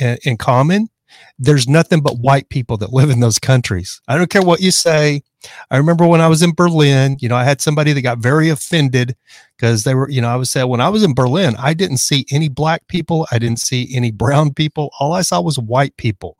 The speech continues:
And I remember being there on my fourth or fifth day being there, and I went into a coffee shop, and there was a couple of black guys sitting there, and I was like, "Oh, black people.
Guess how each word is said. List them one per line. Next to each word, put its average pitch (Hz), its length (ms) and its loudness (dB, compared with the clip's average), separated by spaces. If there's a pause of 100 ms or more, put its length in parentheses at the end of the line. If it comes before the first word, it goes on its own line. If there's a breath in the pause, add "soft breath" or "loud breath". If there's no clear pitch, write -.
(420 loud breath)
And 127 100 0
I 123 60 2
remember 147 540 2
being 160 260 0
there 139 300 2
on 127 100 -2
my 117 120 0
fourth 170 320 -4
or 175 80 -2
fifth 147 280 -8
day 123 220 2
being 151 360 2
there, 104 320 0 (100)
and 117 100 -2
I 117 80 2
went 147 220 0
into 151 200 0
a 117 60 -2
coffee 156 420 -2
shop, 117 340 -2
and 113 80 -8
there 117 80 -4
was 113 120 -6
a 117 40 -4
couple 143 280 -4
of 110 100 -4
black 147 340 -2
guys 107 300 0
sitting 110 340 0
there, 113 100 0
and 113 100 0
I 113 40 2
was 110 100 -2
like, 131 180 -8
"Oh, 240 360 -4 (220)
black 214 240 -14
people. 160 420 -10